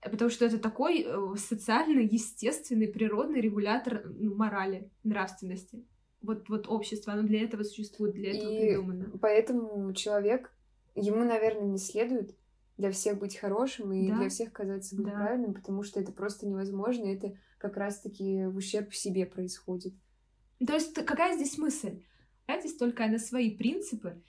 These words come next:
Speaker 1: и на свою нравственность. Когда вы будете опираться на то, что вы для себя сформулировали,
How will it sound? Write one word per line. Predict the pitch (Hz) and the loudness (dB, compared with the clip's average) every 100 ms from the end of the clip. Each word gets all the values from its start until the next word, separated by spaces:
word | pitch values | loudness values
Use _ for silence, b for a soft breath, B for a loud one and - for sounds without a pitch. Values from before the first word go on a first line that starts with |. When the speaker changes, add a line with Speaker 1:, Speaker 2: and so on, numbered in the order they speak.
| b | b
Speaker 1:
и | 226 | 0
на | 226 | 2
свою | 220 233 285 | 2 2 2
нравственность. | 262 214 202 - 175 175 - _ _ _ _ _ B B - | 2 0 -2 -8 -8 -8 -14 _ _ _ _ _ B B -2
Когда | 220 214 311 | 2 4 4
вы | 320 | 4
будете | 320 269 - 233 | 2 2 2 2
опираться | 226 233 240 233 | 2 4 4 4
на | 226 | 0
то, | 220 262 | 4 2
что | 254 220 | 2 -2
вы | 208 381 | 0 0
для | 359 | 0
себя | 247 214 | 0 -2
сформулировали, | 208 220 202 196 196 180 175 185 | -2 -4 -4 -2 -4 -6 -8 -12